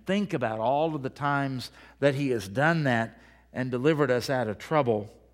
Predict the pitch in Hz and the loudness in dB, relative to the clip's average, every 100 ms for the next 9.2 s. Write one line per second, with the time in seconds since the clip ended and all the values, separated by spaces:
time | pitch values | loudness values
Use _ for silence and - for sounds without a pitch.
0 | _ _ _ _ _ - 139 135 127 113 | _ _ _ _ _ -4 0 0 -2 -6
1 | - - _ _ _ 180 175 139 202 254 | -10 -18 _ _ _ -2 -2 -2 -4 -2
2 | 262 180 165 131 113 120 151 - - _ | -4 -4 -2 0 0 -4 -8 -10 -14 _
3 | _ _ _ _ - 127 123 165 165 - | _ _ _ _ -10 -10 -4 -4 -6 -8
4 | 139 135 123 101 101 110 104 98 - 92 | -6 -6 -6 -8 -6 -8 -8 -12 -10 -12
5 | 92 - - - 127 127 123 123 143 180 | -14 -20 -16 -6 -2 0 0 0 2 4
6 | 202 208 160 120 - 180 190 196 196 180 | 2 0 -2 -2 -4 -4 -2 0 -2 -2
7 | 156 139 - 139 120 131 143 127 110 113 | -4 -4 -6 -6 -4 0 2 2 0 -4
8 | 110 123 123 127 113 110 117 113 95 - | -6 -6 -6 -6 -6 -4 -4 -4 -6 -8
9 | - - | -14 -18